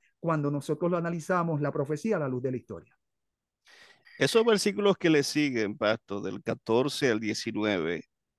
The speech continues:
Speaker 2: eh, está, está hablando de los mismos reyes, ¿o ya entramos allí, Daniel pasa a, a, a ver otra cosa?
Speaker 1: Ok, los versículos catorce al diecinueve, que son los que me están preguntando, eh,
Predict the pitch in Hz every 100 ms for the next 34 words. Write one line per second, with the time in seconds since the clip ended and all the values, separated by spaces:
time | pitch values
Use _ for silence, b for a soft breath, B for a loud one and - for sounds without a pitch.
0 | _ 117 117 113 113 - 131 160 170 -
1 | 113 - 131 147 147 147 156 156 156 151
2 | 143 - 120 120 120 117 120 120 160 208
3 | 226 180 - 135 175 226 254 269 - -
4 | 120 127 123 135 147 143 147 147 147 143
5 | 131 127 131 139 135 135 b _ 120 113
6 | 120 135 - 139 143 143 135 - 110 107
7 | - 110 107 82 - _ - 104 110 127
8 | 127 120 - - _ _ _ _ _ _
9 | _ _ _ _ _ - 156 147 147 165
10 | 208 185 247 349 359 349 247 233 226 254
11 | 240 226 220 208 214 180 - 175 202 208
12 | 196 - 196 196 190 196 175 190 170 139
13 | 143 - - 160 151 147 147